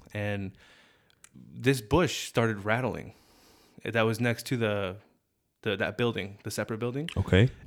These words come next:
Speaker 1: And it, it, it immediately captured everyone's attention. And we all
Speaker 2: Like, so this, so everybody in the group was like, "Yo, what's,
Speaker 1: Yeah.
Speaker 2: what's going on?" Okay.
Speaker 1: And so we all immediately went towards that bush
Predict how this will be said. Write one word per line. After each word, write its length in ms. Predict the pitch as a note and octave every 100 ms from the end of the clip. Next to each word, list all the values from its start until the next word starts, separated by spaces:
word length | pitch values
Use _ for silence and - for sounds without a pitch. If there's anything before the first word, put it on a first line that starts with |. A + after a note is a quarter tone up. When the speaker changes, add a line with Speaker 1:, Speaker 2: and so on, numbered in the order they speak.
| -
Speaker 1:
And 160 | A#2 -
it, 200 | C3+ B2+ -
it, 220 | B2+ -
it 240 | C3+ A#2+ - -
immediately 720 | A#2+ B2 D3+ C3+ A#2 G#2 -
captured 380 | - B2 - A#2 A2
everyone's 380 | G#2+ A2+ A2
attention. 520 | G#2+ - G#2 - - G2+ - _ _ _ _ -
And 220 | A#2 A2+
we 120 | A#2+ -
all 180 | A2
Speaker 2:
Like, 200 | B2 B2+ - - -
so 200 | - A2+
this, 200 | A2 A2+
so 200 | - A2
everybody 280 | G#2 A2+ A2+
in 80 | G#2+
the 80 | F2
group 240 | F#2 E2
was 140 | E2+
like, 140 | E2 D#2+
"Yo, 180 | F2 E2+
what's, 400 | E2 - - -
Speaker 1:
Yeah. 180 | G#2+ A#2+
Speaker 2:
what's 100 | F#2+
going 140 | E2 F2
on?" 40 |
Okay. 220 | - F#2 - - - - -
Speaker 1:
And 240 | A2+ G#2
so 120 | A#2
we 140 | A2+ B2+
all 240 | A#2 B2+
immediately 520 | C3 B2 A#2+ A#2+ A2
went 320 | A2 A2 A2+ -
towards 300 | A#2+ A2+ G#2+
that 200 | G2+ G#2+
bush 420 | A2+ B2 -